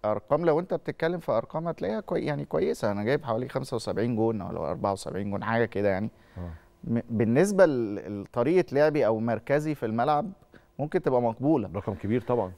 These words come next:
Speaker 1: بس لو انا كنت مركز في اللي انا اجيب اجوان اكتر، كنت ه-، ممكن اعدي ال-، اعدي مية، مية وشويه يعني.
Speaker 2: آه.
Speaker 1: لو انا مركز في موضوع الاجوان، بس انا عمري ما نزلت الماتش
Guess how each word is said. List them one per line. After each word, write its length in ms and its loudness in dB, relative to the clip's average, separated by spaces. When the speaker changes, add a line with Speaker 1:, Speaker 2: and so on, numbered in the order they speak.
Speaker 1:
بس 380 -2
لو 320 8
انا 140 6
كنت 280 -4
مركز 680 0
في 180 -6
اللي 300 0
انا 120 0
اجيب 240 0
اجوان 320 2
اكتر، 560 -2
كنت 220 -8
ه-، 140 -2
ممكن 320 -2
اعدي 460 2
ال-، 760 -4
اعدي 320 -2
مية، 340 2
مية 220 -2
وشويه 440 -2
يعني. 300 -12
Speaker 2:
آه. 240 0
Speaker 1:
لو 120 2
انا 100 4
مركز 680 0
في 60 -8
موضوع 260 0
الاجوان، 260 0
بس 160 -2
انا 100 2
عمري 220 2
ما 100 2
نزلت 280 0
الماتش 480 -4